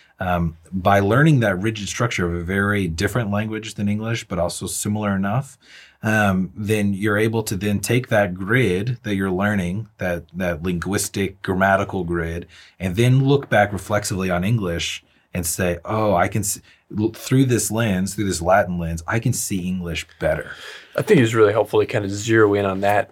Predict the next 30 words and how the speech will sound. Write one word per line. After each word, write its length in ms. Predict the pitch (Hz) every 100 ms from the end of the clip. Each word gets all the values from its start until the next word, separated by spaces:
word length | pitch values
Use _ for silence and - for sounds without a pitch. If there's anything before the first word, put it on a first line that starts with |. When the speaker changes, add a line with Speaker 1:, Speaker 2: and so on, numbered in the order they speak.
| -
Speaker 2:
that 300 | 104 - -
grid. 520 | - 113 117 117 107
You 120 | 107
know, 60 | 104
you're 220 | 101 131
drawing 260 | 120 110 101
this 180 | 104 113
mental 320 | 113 113 107
image 320 | 107 107 101
that 140 | 104 98
if 180 | 98 -
anyone 300 | 120 110 110
has 200 | 110 95
learned 600 | 101 104 104 101 98 - _ _
a 320 | 104 101 98 101
second 340 | - 110 101
language, 640 | 104 107 104 98 95 95 -
then 200 | 113 104
they 160 | 104 113
can 120 | 113
also 300 | 101 127 - 104
see 200 | - 98
that. 220 | 98 98
But 80 | 113
if 120 | -
you 100 | 110
haven't, 440 | 117 - 175 131
you 100 | 139
might 260 | 135 127 -
not, 380 | 120 127 -